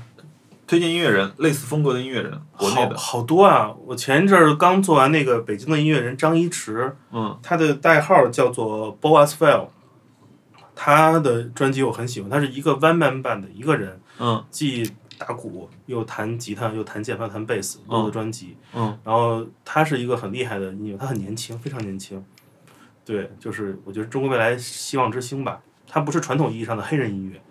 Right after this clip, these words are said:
Speaker 1: 嗯。
Speaker 2: 他做的是一个非常有亚洲，甚至是融合了很多，呃，八十年代 new romantic 元素的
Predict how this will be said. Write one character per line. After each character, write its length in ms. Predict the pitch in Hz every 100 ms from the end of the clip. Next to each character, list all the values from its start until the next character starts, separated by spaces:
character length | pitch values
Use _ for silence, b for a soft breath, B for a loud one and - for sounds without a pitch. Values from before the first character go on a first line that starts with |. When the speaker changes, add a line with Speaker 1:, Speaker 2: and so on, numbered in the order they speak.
| -
Speaker 1:
嗯。 180 | 123 117
Speaker 2:
他 60 | 127
做 100 | 151
的 60 | 127
是 120 | 120
一 60 |
个 100 | 127
非 160 | 123 143
常 220 | 135 113
有 220 | 117 87 -
亚 220 | 147 117
洲， 300 | 101 101 110 - b b b
甚 160 | - 160
至 80 | 139
是 80 | 131
融 200 | 110 127
合 120 | 123
了 100 | 120
很 180 | 113 90
多， 340 | 104 110 117 120 B _ _
呃， 320 | 101 101 98 95
八 160 | 131 143
十 100 | 127
年 140 | 107
代 220 | 120 120 110 98 110
new 360 | 131 135 143 - 107
romantic 400 | 107 127 127 120 - -
元 200 | 104 107
素 200 | - 104
的 140 | 95